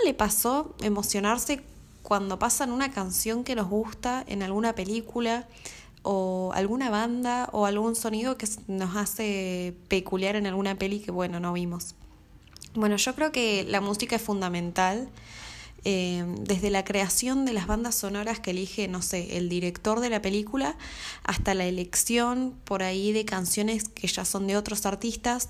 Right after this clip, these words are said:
para diferentes escenas. Eh, en este caso,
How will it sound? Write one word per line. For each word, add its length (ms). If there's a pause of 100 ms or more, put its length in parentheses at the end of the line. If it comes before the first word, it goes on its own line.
para 400 (160)
diferentes 680
escenas. 680 (500)
Eh, 400 (880)
en 140
este 240
caso, 640